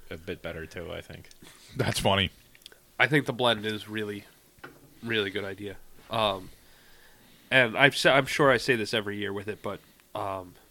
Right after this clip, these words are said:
Speaker 3: put this on Nitro.
Speaker 2: <laughs> Yeah, I think we all.
Speaker 3: Um, and 'cause
Speaker 2: I wanna, I wanna, I just wanna know. <laughs>
Speaker 3: You know why? 'Cause also,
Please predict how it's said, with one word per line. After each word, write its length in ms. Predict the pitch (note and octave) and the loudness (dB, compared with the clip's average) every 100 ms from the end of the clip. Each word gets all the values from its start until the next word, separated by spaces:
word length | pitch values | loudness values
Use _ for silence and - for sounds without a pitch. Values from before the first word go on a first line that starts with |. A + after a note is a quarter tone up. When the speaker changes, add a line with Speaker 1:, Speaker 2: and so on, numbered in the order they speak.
| _ _ _ _ _ _ | _ _ _ _ _ _
Speaker 3:
put 140 | - - | -14 -12
this 140 | - | -10
on 80 | F#2 | -12
Nitro. 380 | G#2 F2 G2 F2+ _ _ _ _ - - | -12 -14 -16 -18 _ _ _ _ -20 -14
Speaker 2:
<laughs> 100 | - - - - - - - - | -12 -12 -14 -18 -20 -20 -20 0
Yeah, 140 | - G2+ | 2 4
I 60 | |
think 200 | - D#3+ | 4 2
we 80 | A#2 | 2
all. 220 | G2+ F#2+ - - - - _ _ - _ | 2 2 0 -8 -10 -14 _ _ -20 _
Speaker 3:
Um, 320 | B2 A2+ G#2 F2+ - | 0 2 2 -2 6
and 200 | D#3+ D#3+ | 8 10
'cause 160 | C#3 | 10
Speaker 2:
I 40 | D#3 | 12
wanna, 200 | E3 C3+ | 12 12
I 120 | C#3+ | 10
wanna, 240 | E3 F3 B2+ | 12 10 10
I 80 | |
just 200 | C#3+ D3+ | 6 6
wanna 220 | D#3+ C#3 G#2 | 8 8 8
know. 320 | G#2+ G#2+ - - | 6 6 4 -6
<laughs> 320 | - - - | -8 -8 -2
Speaker 3:
You 100 | F#3+ | 8
know 100 | F#3+ | 10
why? 240 | F3+ F3+ | 10 8
'Cause 300 | - - E3 | 4 2 2
also, 440 | B2+ E3+ E3 F3 | 4 2 4 2